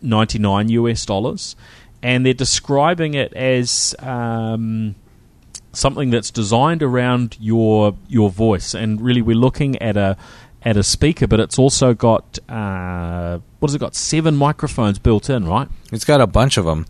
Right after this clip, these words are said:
Speaker 2: and
Speaker 1: Mm.
Speaker 2: it's always listening, which can kinda creep people out. But in some ways, uh, in your home, you're probably already in need of information. So the idea is that you have this, you have this little tower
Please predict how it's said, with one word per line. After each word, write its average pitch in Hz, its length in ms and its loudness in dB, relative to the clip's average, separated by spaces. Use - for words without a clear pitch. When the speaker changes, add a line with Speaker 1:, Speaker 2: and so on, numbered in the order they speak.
Speaker 2:
and 131 100 0
Speaker 1:
Mm. 120 80 4
Speaker 2:
it's 135 120 2
always 151 380 6
listening, 101 560 2
which 139 180 2
can 208 140 2
kinda 226 220 2
creep 180 240 2
people 147 280 2
out. 117 200 2
But 117 100 4
in 117 120 4
some 175 340 4
ways, 104 580 2
uh, 101 300 2
in 180 180 6
your 156 200 4
home, 117 320 4
you're 98 100 2
probably 127 640 2
already 110 800 4
in 131 240 4
need 123 180 6
of 107 100 4
information. 90 720 0
So 113 240 4
the 113 140 4
idea 143 280 6
is 117 200 4
that 110 120 4
you 104 80 2
have 113 220 4
this, 104 280 0
you 98 140 -4
have 110 120 2
this 95 140 -2
little 95 140 2
tower 80 500 -2